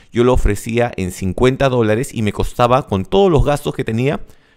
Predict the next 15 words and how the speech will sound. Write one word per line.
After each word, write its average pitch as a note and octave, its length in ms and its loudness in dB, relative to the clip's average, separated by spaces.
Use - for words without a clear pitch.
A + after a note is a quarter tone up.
treinta G#2+ 300 0
y G#2+ 80 4
ocho A#2 240 4
dólares. F2 380 0
Así D3 140 -8
que F3+ 120 0
más G#3+ 220 0
o A#3+ 60 -2
menos A3+ 200 -2
ganaba D3+ 380 -2
diez C#3+ 340 -6
dólares C#3 380 2
por F#2 200 0
producto. A2 600 2
Y G#3 300 -4